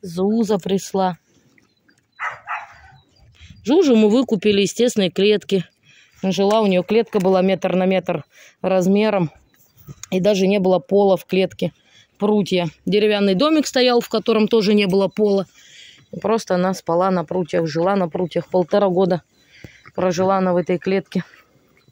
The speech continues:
Жужу, не злись. Нет. Те, кусаем. Илюша. Ну и у Илюши, конечно, он у нас с детства.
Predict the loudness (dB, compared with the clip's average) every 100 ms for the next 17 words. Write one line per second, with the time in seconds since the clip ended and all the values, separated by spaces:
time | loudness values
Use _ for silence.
0 | -16 -16 _ -20 -20 _ _ _ _ _
1 | _ _ _ _ _ -2 0 0 0 2
2 | 0 0 -6 -8 -14 _ _ _ _ _
3 | _ _ -20 -20 -20 -20 -20 _ _ _
4 | _ _ _ -20 _ _ -4 0 0 -2
5 | _ _ _ _ -20 -20 -20 -20 -20 _
6 | _ _ _ _ _ _ _ _ _ _
7 | _ _ _ _ _ _ _ _ _ _
8 | -2 0 0 -4 _ _ _ _ _ 2
9 | 2 2 0 -4 -12 -20 -18 -6 4 6
10 | 8 6 6 4 0 -4 -6 -18 -10 0
11 | 4 6 6 6 4 2 0 2 2 4
12 | 0 0 0 2 2 0 0 0 0 0
13 | -4